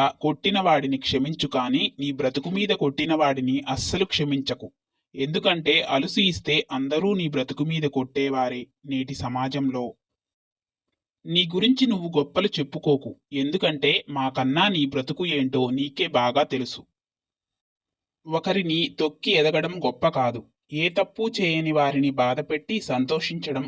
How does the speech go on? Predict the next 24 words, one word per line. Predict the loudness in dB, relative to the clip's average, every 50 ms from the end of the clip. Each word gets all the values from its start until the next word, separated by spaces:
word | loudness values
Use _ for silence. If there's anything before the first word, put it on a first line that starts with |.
| -6
గొప్ప | -4 -4 -4 -2 -2 -2
కాదు. | -2 0 -2 -2 -4 -6 -10 -14 _ _ _ _ _ _ _ _ _ -10
ఒకరి | -4 -2 0 -2 0
పతనం | 2 2 0 2 2 4 6 6 6
నువ్వు | 6 4 0 -2 -4
చూడాలనుకుంటే | -4 -6 -6 -4 -2 -2 -2 -2 -2 -4 -4 -4 -4 -6 -4 -2 -2 -2 -2 0 0
నీ | 0 0
పతనం | 0 0 -4 -2 -2 -2 -2 -2 -4 -2
ఆ | -2 -2 2
పైవాడు | 2 2 2 4 4 4 4 2 2
చూస్తాడు. | -2 -2 -4 -6 -6 -6 -6 -6 -6 -6 -10 -14 _ -10
ఒకరిని | -10 -8 -4 -4 -6 -4 -6 -6 -8 -8 -10 -8
అనవసరంగా | -8 -6 -2 -2 -2 -2 -2 -4 -2 -2 0 2 2 2
బాధ | 4 2 2 2 0
పెడితే | 0 -2 -4 -4 -4 -4 -4 -6 -6 -6 -10 _ _ _ _ _ _ -10
అదే | -6 -2 -2 -2 2
బాధ | 2 4 4 4 4 4 2 0 0
అంతకు | -4 -10 -8 -8 -8 -6 -4 -4
రెట్టింపు | -4 -4 -6 -6 -8 -8 -6 -4 -4 0
బాధ | 2 2 2 2 0 0 -2 -2 -4 -6
నువ్వు | -6 -4 -4 -4 -4
ముందు | -2 -4 -2 -2 -4
ముందు | -2 -2 -2 -2 0 0
అనుభవిస్తావు. | 0 0 0 0 0 -2 -2 -6 -8 -10 -10 -8 -8 -8 -10 -12